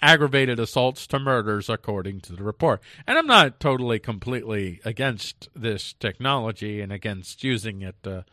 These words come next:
solve crimes. I'm just, I'm just skeptical that a tool like this, that a powerful tool like this in the hands of the coercive enterprise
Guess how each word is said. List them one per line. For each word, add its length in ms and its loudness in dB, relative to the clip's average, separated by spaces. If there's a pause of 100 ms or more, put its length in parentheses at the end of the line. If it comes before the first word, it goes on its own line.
(300)
solve 320 -2
crimes. 400 2
I'm 200 -4
just, 340 -6 (560)
I'm 100 2
just 320 6
skeptical 720 2
that 180 -4
a 60 -10
tool 400 0
like 260 0
this, 400 -4
that 160 -4
a 40 -2
powerful 560 0
tool 220 -4
like 260 -4
this 280 -6 (300)
in 100 4
the 120 6
hands 280 4
of 80 2
the 80 0
coercive 520 -2
enterprise 680 -4